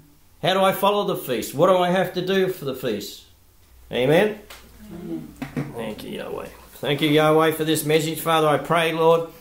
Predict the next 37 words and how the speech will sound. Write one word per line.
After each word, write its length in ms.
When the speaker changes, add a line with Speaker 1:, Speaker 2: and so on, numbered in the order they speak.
Speaker 1:
that 120
this 200
message 420
goes 320
into 320
us 280
and 140
we 200
all 580
start 440
to 120
say, 320
"Yes, 420
I 100
must 300
die 240
daily." 500
And 120
what 200
do 140
I 80
have 160
to 60
die 240
daily 360
to? 140
What 180
is 160
on, 360
on 200
your 360
favourite 500
list 340
for 320
me 220
this 260
week, 380